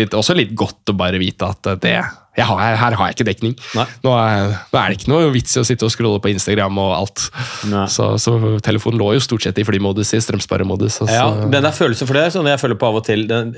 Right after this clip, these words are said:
Speaker 2: eh, den følelsen som kan være litt sånn tveget, den der følelsen av at du ikke kan nås,
Speaker 1: Mm.
Speaker 2: synes jeg på den siden er fantastisk deilig.
Speaker 1: Ja.
Speaker 2: Altså,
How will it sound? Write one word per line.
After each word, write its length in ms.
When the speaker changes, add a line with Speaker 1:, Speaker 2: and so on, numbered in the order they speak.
Speaker 2:
eh, 440
den 200
følelsen 1000
som 120
kan 100
være 140
litt 120
sånn 640
tveget, 480
den 140
der 100
følelsen 400
av 80
at 480
du 80
ikke 340
kan 200
nås, 520
Speaker 1:
Mm. 300
Speaker 2:
synes 220
jeg 120
på 120
den 100
siden 240
er 80
fantastisk 720
deilig. 380
Speaker 1:
Ja. 140
Speaker 2:
Altså, 260